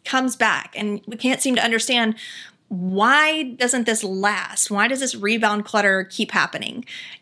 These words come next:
And so it's interesting to me how some people are able to declutter and maintain it, and some people are not, and they can't seem to understand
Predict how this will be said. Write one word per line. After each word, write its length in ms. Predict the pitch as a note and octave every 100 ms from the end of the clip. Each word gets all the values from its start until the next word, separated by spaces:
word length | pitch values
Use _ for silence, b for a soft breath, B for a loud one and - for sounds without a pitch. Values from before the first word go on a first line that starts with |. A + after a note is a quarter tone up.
| -
And 300 | G#3+ G#3 G#3
so 580 | - A#3 A3 G#3+ F#3+ A2+ - -
it's 200 | A3+ -
interesting 560 | D4 G4+ D4 - G3+ F#3+
to 140 | G#3+
me 260 | F#3+ F#3 A3
how 180 | A#3 G#3
some 200 | A3 G#3
people 340 | G#3+ G#3+ A3+
are 140 | A3
able 260 | - G#3 B3
to 80 | A#3+
declutter 680 | G#3+ G#3 - E3 E3 B3 -
and 200 | G3 G3
maintain 440 | G3 G3+ F4 D#4
it, 120 | G#3+
and 160 | A#3+ A3
some 200 | B3 B3+
people 680 | B3+ A3+ A3 G#3+ G#3 G#3+ B B B B
are 100 | G#3
not, 580 | G3+ G#3 G#3 G#3+ - -
and 160 | G3 F#3+
they 80 | F#3+
can't 360 | - A#3 A#3+
seem 140 | - A3
to 80 | G#3+
understand 680 | G#3 F#3 - A3+ G3+ F#3+